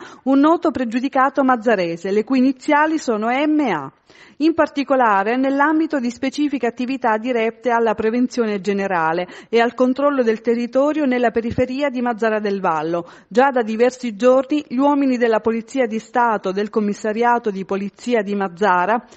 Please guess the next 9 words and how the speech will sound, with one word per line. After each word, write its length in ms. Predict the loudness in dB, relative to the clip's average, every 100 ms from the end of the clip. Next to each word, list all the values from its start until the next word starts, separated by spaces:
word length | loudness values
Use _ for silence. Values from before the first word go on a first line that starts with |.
| -16 -2
avevano 480 | 0 2 2 2 2
moltiplicato 720 | 0 -2 -4 -2 -2 -2 -2
i 60 | 0
servizi 560 | -2 0 -4 -4 -6
di 100 | -4
osservazione 840 | -4 -2 -4 -4 -6 -4 -2 -2
e 40 | -2
di 160 | -4
pedinamento, 880 | -4 -2 -2 -2 -2 -4 -6 -6 -6